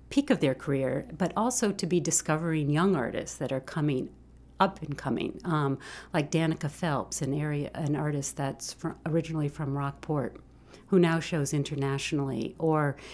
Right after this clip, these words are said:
Ethan Hayes Shute, another young artist from Freeport that we showed, uh, two years ago, who now lives in Berlin and is showing, uh, last at the Marrakesh Biennial, or, uh, Steve Mumford, who has a studio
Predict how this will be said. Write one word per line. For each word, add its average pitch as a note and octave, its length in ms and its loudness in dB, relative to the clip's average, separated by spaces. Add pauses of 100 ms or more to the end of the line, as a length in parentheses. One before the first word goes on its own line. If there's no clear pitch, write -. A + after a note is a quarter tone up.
(240)
Ethan F3 280 4
Hayes D3+ 300 2
Shute, D3 640 -2
another D#3 420 0
young D#3 340 0
artist D3 360 0
from D3 120 -2
Freeport E3 800 0
that C#3+ 380 -2
we D#3+ 100 -2
showed, D3+ 480 -2 (140)
uh, D3 280 -2
two F#3 140 2
years D3 320 2
ago, C3+ 380 -4 (340)
who F#3 140 8
now D#3+ 260 4
lives D3+ 240 2
in C#3+ 80 4
Berlin D3 560 2
and C3+ 140 0
is C3 180 -2
showing, C3+ 560 0 (540)
uh, C#3 340 0
last D3 460 -2
at C#3 160 -4
the C#3 120 -2
Marrakesh D3 680 -2
Biennial, C3+ 800 -2
or, C#3+ 400 0 (380)
uh, D3 240 0
Steve F3 400 2
Mumford, D3 540 4
who C#3 180 -2
has C#3+ 540 -2
a D3+ 340 -2
studio D3 680 0